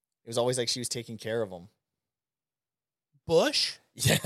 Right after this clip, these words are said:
Speaker 2: was
Speaker 1: dude.
Speaker 2: not with Michelle Obama.
Speaker 1: Yeah, dude. There's, like, I think it's, I'm gonna look it up.
Speaker 2: No.
Speaker 1: I'm just gonna double check.
Speaker 2: Dude, when nine eleven happened, Bush was the man,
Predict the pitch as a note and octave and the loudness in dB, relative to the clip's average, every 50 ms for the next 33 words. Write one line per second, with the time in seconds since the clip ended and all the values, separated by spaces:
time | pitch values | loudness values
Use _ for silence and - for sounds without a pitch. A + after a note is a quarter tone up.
0 | F3+ - - A#3 - D4 C4 G#3+ G#3 - - G#3+ G3 G3 F#3+ F3 F3 E3 - F3+ | 2 4 4 2 2 2 2 4 6 6 6 8 6 6 6 4 0 -2 -4 -4
1 | E3 - - F#3+ E3 D3 D3+ D3 C#3+ C#3 C#3+ C3 B2+ B2 B2 A#2 C#3+ D3 D#3+ E3+ | -2 0 0 2 2 2 2 0 -2 -2 -2 -2 -2 -6 -8 -4 0 2 6 8
2 | F#3+ G#3+ G#3+ G3 G3 G3 F#3+ E3+ F3 F3 F3 F#3 F#3+ F3+ F3 - D3+ D3 C#3 E3 | 8 8 8 6 4 0 2 2 2 2 2 0 0 0 0 -2 -2 -4 -4 -6
3 | E3 D#3+ E3 D#3+ - - C#3 C3+ C3+ C3 C3 C3+ B2+ B2 B2 B2 A#2 B2 A#2 A2+ | -8 -6 -6 -6 -4 -4 -4 -2 -2 -2 -4 -4 -8 -8 -8 -8 -6 -6 -6 -4
4 | A2 D#3 D3 C3+ C#3 C3+ B2 B2 - B2+ A#2 A2+ A#2 A2+ A2+ - - B2 A2 F#3 | -4 -4 -4 -6 -6 -8 -12 -10 -10 -10 -6 -6 -6 -6 -6 -6 -6 -4 0 0
5 | F3 E3+ E3+ F3 F3+ F3 F3 F3+ G#3 G#3+ G3+ G3+ G3+ G3 F#3+ E3+ - G3+ G3 G3 | 0 0 0 -4 -4 0 0 0 2 2 2 0 0 -2 -4 -6 -4 -2 -2 -2
6 | G#3 G3 F#3 D#3 - _ D#3+ E3 F#3+ G#3 - - - - F3 E3 D3+ C#3 C#3 C#3 | -4 -6 -6 -12 -4 _ 2 4 4 2 0 -4 -6 -4 -4 -4 -2 -2 -4 -4
7 | C#3+ C#3 B2 B2+ B2+ C3 C3 C3+ C#3+ D#3 - - - - - - | -6 -8 -8 -10 -16 -16 -6 -2 0 2 2 4 4 2 2 0